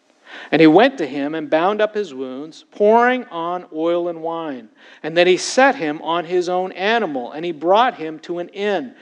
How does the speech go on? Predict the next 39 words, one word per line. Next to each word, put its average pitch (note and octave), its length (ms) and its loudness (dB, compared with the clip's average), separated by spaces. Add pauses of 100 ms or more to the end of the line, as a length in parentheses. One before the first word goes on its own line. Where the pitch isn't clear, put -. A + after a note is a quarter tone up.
(180)
and E3 100 -6
he F#3+ 60 -8
took - 260 -10
care A#3+ 360 2
of G#3+ 140 0
him. B2+ 280 -12 (1000)
And E3 140 -8
the E3+ 60 0
next A3 320 2
day E3+ 160 2
he G3 160 -8
took G#3 260 -6
out F#3 220 0
two A3 160 -10
denarii F#3+ 500 0
and D#3 480 -4
gave G3 300 2
them F3+ 220 -6
to F3 60 -18
the F3 120 -4
innkeeper, E3+ 580 -10
saying, F3 320 -8 (260)
'Take A3+ 280 0
care C4 320 4
of - 80 -4
him, D#3 240 -10
and F3 160 -8
whatever F#3+ 320 0
more G3 340 -4
you F#3+ 160 -10
spend, G3 500 -6 (120)
I A#3+ 400 -2
will G#3 500 0
repay G3+ 520 -6
you G3 580 -10 (360)
when C#3+ 160 -16
I D#3+ 120 -14
come E3+ 240 -18
back.'" F3 520 -6